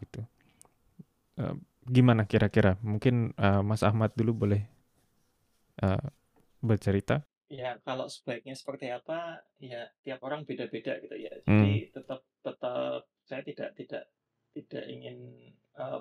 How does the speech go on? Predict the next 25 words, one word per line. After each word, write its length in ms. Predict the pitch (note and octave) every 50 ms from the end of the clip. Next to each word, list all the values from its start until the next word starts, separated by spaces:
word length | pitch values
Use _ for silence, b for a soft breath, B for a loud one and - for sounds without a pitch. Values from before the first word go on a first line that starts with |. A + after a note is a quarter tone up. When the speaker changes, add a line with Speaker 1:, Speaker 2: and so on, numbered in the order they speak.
| - _ -
Speaker 2:
baiknya 320 | B2 B2 - D3 D3 -
begini, 240 | - - B2+ C#3 C3
baiknya 320 | - C3+ - - C3 C3 _
begitu. 320 | - C#3+ C3 - C#3 C3
Ya, 240 | A#2 - B2+ B2 B2+
tapi 240 | C3+ C#3+ E3+ E3+ D#3+
mungkin 160 | D#3 C3 A2+
Speaker 1:
Ya. 80 | A#2+
Speaker 2:
kalau 240 | - D3+ D3+ - -
saya 160 | - D3+ D#3+
begini, 320 | - - - A2+ A2+ A2 A2 - b b b b b b b _
em, 560 | C#3 D3 C#3+ C#3+ C#3+ C#3+ C#3+ C#3+ C#3+ C#3 C#3 - _ _ _ _ _ _ _ _ _ _ _ _ _ _ _ _ _ _ _ _ _ _ _ _ _ _ _ _ _ _ _ -
kita 480 | F#3 - - G3+ G3+ G#3 G3+ - - _ _ _ _ _ _ _ _ _ _ _ _ _ _ _ _ _ _ _ _ _ _ _ _ _ -
sekarang 240 | E3 E3 D#3+ E3 E3+
itu 320 | E3 - G3+ G3 F#3+ G3
sudah 240 | - - - - C3+
semakin 400 | - - C#3+ C#3+ C#3+ D3+ D#3 D3+
interconnected 640 | D3 - D3 C#3+ - D3 C#3 C3+ - - - D3 -
gitu 240 | _ C3+ - -
ya, 160 | - - - - -
sudah, 240 | - - C#3+ B2 A#2+
sudah 240 | - C#3 - B2 B2
semakin 400 | - C3+ C3 B2+ - C#3 - C#3
interconnected. 800 | C3 B2 B2+ C3 - C3 C3 B2+ A#2+ - _ - D3+ D3+ - _ _ _ _ _ _ _ _ _ _ _ _ - C#3
Em, 560 | C3 C3 C3 B2+ B2+ C3 C3 C3 C3 C#3